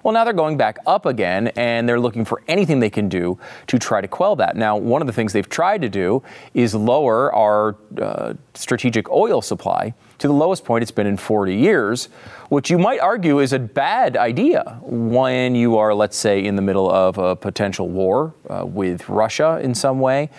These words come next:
when you have, um, a, uh, uh, you know, we just got, went through a big hurricane. What if a hurricane hits?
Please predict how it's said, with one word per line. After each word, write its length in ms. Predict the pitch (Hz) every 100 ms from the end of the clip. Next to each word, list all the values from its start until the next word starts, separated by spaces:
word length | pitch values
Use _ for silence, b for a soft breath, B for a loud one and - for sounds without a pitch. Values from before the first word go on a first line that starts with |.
| B B B
when 220 | 104 101
you 120 | 98
have, 640 | 92 110 104 101 98 90 -
um, 420 | 95 90 92 -
a, 420 | 101 95 90 92 -
uh, 300 | - - - -
uh, 240 | - - - - - - 139
you 80 |
know, 80 | 107 - 104
we 100 | 117
just 200 | 127 -
got, 120 | 113
went 180 | 127 107
through 180 | 127 101
a 60 |
big 440 | 90 147 123 123 101
hurricane. 460 | 113 123 147 151
What 100 | 160
if 60 | 190
a 60 |
hurricane 380 | 165 208 - 104
hits? 360 | 95 80 -